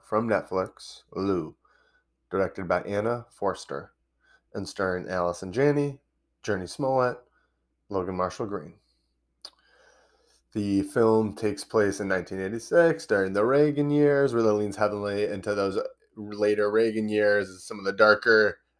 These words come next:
aspects of that, uh, pristine presidency or silver on the sh-,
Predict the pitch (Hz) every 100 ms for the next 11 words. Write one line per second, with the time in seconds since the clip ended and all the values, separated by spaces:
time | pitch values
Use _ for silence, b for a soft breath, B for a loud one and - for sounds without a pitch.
0 | - 117 107 - 110 101 - 110 101 104
1 | 98 98 95 92 - _ _ _ _ _
2 | - 120 - - 135 123 123 117 101 -
3 | _ _ _ _ _ - 127 117 117 113
4 | - 120 117 107 95 - - 135 120 117
5 | 113 107 101 98 - -